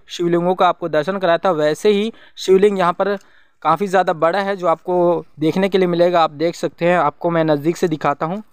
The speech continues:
काफ़ी बड़ा शिवलिंग है। तो फ्रेंड, इ-, ये जो शिवलिंग है इसकी मोटाई कितना बताया भैया? साढ़े छः? और इसकी लंबाई? साढ़े चार इसकी लंबाई है।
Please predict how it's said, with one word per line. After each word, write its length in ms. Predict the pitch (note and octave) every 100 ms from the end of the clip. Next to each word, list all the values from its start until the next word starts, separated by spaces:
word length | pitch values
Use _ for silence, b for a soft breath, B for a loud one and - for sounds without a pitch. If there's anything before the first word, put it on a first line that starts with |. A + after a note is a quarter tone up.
| _ -
काफ़ी 260 | D3 F#3+
बड़ा 220 | E3 D#3+
शिवलिंग 380 | D#3 D#3 D#3 E3
है। 160 | D#3 A#3 _ _ _ _ _ _ _ _ _ _ _ _ -
तो 80 | F3
फ्रेंड, 260 | G#3 G#3+
इ-, 240 | G3 F#3 F3 - E3
ये 180 | D#3+ F3+
जो 160 | G3+
शिवलिंग 460 | - G3 G3 A#3 G#3
है 200 | G3+ G3
इसकी 220 | - G3+
मोटाई 480 | F#3 F3 F3+ F#3 G#3
कितना 220 | G3+ A3
बताया 220 | A3 A3
भैया? 180 | G#3+ A3
साढ़े 300 | - F#3 A#3+
छः? 240 | - D3 C3 _ _ _ _ _ _ _ _ -
और 200 | D3+ E3+
इसकी 220 | - F#3+
लंबाई? 460 | F#3 F#3 F3+ A3+ - _ _ _ _ _ _ _ _ _
साढ़े 320 | - E3 F3 A3
चार 240 | G#3 G3
इसकी 220 | F#3+ -
लंबाई 460 | F#3+ F3+ E3+ F3 G3+
है। 240 | G#3 C4+